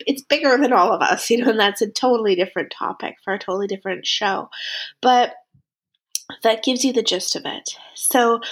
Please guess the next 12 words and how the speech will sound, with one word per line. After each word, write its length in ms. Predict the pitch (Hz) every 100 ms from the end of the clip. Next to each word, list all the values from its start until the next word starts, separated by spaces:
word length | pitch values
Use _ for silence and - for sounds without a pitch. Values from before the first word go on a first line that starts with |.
| - - - _ _ _ _ _ _ _
what 440 | - 226 254 349
I 140 | 494 466
would 280 | 320 247 -
offer 340 | - 185 - 185
you 240 | 196 254
guys 440 | 277 - - -
is, 280 | 240 233 - - - -
you 100 | 277
know, 280 | 247 233 - _ _ _ _
this 300 | 254 269 262
idea 440 | 247 247 277 302 277
that 300 | 226 220